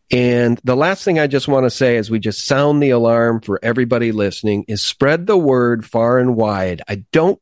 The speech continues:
care if you don't have a social media platform, if you don't have a website, if you don't have a YouTube channel, if you're not on Twitter, if you're listening to this broadcast and you're listening to Todd, you're listening to me, please, please, please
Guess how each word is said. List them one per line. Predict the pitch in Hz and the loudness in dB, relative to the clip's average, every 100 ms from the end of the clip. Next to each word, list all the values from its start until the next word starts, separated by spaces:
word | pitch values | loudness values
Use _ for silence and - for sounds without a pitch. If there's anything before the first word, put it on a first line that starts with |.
| _ | _
care | - 180 185 147 120 | -6 -2 0 2 0
if | - 117 | -4 -6
you | 107 | -2
don't | 135 135 | 0 2
have | 135 | 0
a | 120 | -2
social | 139 123 131 | -2 -2 0
media | 117 117 | 2 2
platform, | 110 - 131 - 131 127 123 | 0 -2 -4 -2 -2 0 -2
if | 87 | -6
you | 76 | -6
don't | 123 143 | -2 0
have | 147 | 0
a | 123 | 0
website, | 127 127 - 123 104 | 0 -2 -2 -4 -4
if | - | -14
you | |
don't | - 139 | -2 0
have | 160 135 | 2 0
a | |
YouTube | 120 123 - 120 | -2 -2 -2 -4
channel, | - 120 117 - | -2 -2 -2 -6
if | - | -12
you're | - 98 | -4 0
not | 123 160 | 0 0
on | 147 | -2
Twitter, | 139 123 110 - - | 0 0 -2 -8 -8
if | 127 - | -6 0
you're | 123 | 0
listening | 131 202 - 226 202 | 2 0 2 0 0
to | 160 | 0
this | 156 147 | 0 0
broadcast | - 127 117 - 107 101 - - | 0 0 0 -2 -4 -4 -6 -8
and | 110 | -2
you're | 107 | 2
listening | 160 175 202 190 | 2 2 0 0
to | |
Todd, | 170 147 135 131 135 - _ | 0 -2 0 -2 -4 -16 _
you're | 95 | -4
listening | 110 143 175 170 | -2 0 0 2
to | |
me, | 156 120 107 - - _ _ | 2 0 -2 -10 -20 _ _
please, | - 175 175 170 170 165 - - | -4 2 4 4 2 -2 -12 -4
please, | 156 139 139 127 - _ | 0 2 2 -2 -10 _
please | 117 95 82 73 | -2 -2 -2 -6